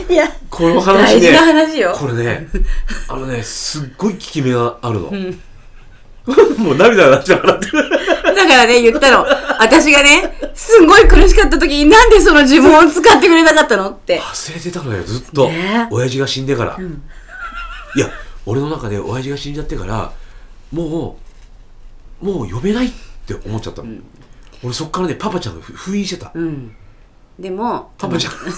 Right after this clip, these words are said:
Speaker 1: <laughs>
Speaker 2: 俺ね、パパちゃんなんで思い出したかというとね、八重ちゃんがパパちゃん、パパちゃんって言ってたのに思い出せなかったの、俺。
Speaker 1: うんうん。
Speaker 2: なんで俺ね、八重ちゃんのパパちゃんにすごく反応してたのね。
Speaker 1: うん。
Speaker 2: 俺なんかパパちゃんすごい親しみがある。なんだろう、パパちゃんって。なんでこんなに親しみがあるんだろうってずっと分かんなかったんだけど、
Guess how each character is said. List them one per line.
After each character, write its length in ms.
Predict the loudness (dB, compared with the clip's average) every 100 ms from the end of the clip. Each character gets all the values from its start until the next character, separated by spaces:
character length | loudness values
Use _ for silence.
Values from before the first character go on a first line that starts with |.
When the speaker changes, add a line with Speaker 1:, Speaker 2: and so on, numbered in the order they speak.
| -2 0 -2
Speaker 1:
<laughs> 560 | -6 -18 -20 -20 -10 -4
Speaker 2:
俺 120 | -4
ね、 100 | -4
パ 160 | -6
パ 80 | -8
ち 60 | -6
ゃ 40 |
ん 40 | -6
な 80 |
ん 40 | -6
で 60 |
思 80 | -4
い 20 | -6
出 60 |
し 20 |
た 60 | -8
か 60 | -10
と 60 |
い 20 |
う 40 | -10
と 60 |
ね、 220 | -12 -12 -10 -8 -6 -4 -4 -6
八 180 | -8
重 40 | -10
ち 60 | -12
ゃ 20 |
ん 40 |
が 40 | -12
パ 140 | -14
パ 120 | -14
ち 100 | -12
ゃ 40 | -12
ん、 40 |
パ 100 | -12
パ 120 | -10
ち 60 | -10
ゃ 40 |
ん 40 | -10
っ 20 |
て 60 | -12
言 40 |
っ 20 |
て 60 | -10
た 40 |
の 80 | -10
に 100 | -8
思 140 | -8
い 40 | -6
出 60 |
せ 80 | -6
な 60 | -8
か 60 | -8
っ 60 |
た 80 | -8
の、 80 | -8
俺。 120 | -8
Speaker 1:
う 40 |
ん 160 | -8 -8
う 40 |
ん。 360 | -8 -10 -14 -14
Speaker 2:
な 100 | -10
ん 100 | -6
で 60 | -6
俺 100 | -6
ね、 140 | -8 -10 -10
八 180 | -4
重 60 | -4
ち 80 | -4
ゃ 20 |
ん 40 |
の 40 | -6
パ 120 | -8
パ 100 | -8
ち 80 | -6
ゃ 40 |
ん 40 | -8
に 60 |
す 160 | -8 -8
ご 60 |
く 80 | -4
反 120 | -4
応 40 | -6
し 60 |
て 60 | -8
た 60 | -10
の 60 |
ね。 100 | -10
Speaker 1:
う 20 | -10
ん。 160 | -12 -14 -20 -20 -18
Speaker 2:
俺 100 | -14
な 60 | -14
ん 20 |
か 100 | -14
パ 120 | -14
パ 120 | -10 -8
ち 80 |
ゃ 40 | -8
ん 60 |
す 180 | -8 -10
ご 120 | -4
い 20 | -4
親 200 | -4 -6
し 120 | -6
み 100 | -6
が 100 | -4
あ 40 |
る。 140 | -4 -6 -10 -16 -16 -10
な 80 | -6
ん 80 | -2
だ 80 | 0
ろ 80 | -2
う、 20 |
パ 120 | -2
パ 100 | -2
ち 80 | -2
ゃ 20 |
ん 40 |
っ 40 | -6
て。 260 | -4 -4 -4 -8 -8 -4
な 100 | -2
ん 60 | 0
で 60 |
こ 140 | 0 0
ん 20 |
な 60 | -2
に 100 | -2
親 120 | -4
し 100 | -8
み 80 | -6
が 60 |
あ 40 | -4
る 20 |
ん 20 |
だ 60 | -4
ろ 60 |
う 20 | -4
っ 20 |
て 60 | 2
ず 140 | 2
っ 20 |
と 80 | 4
分 100 | 0
か 60 | 2
ん 20 |
な 60 | 0
か 60 |
っ 20 |
た 60 | 0
ん 40 |
だ 60 | 0
け 60 |
ど、 120 | 0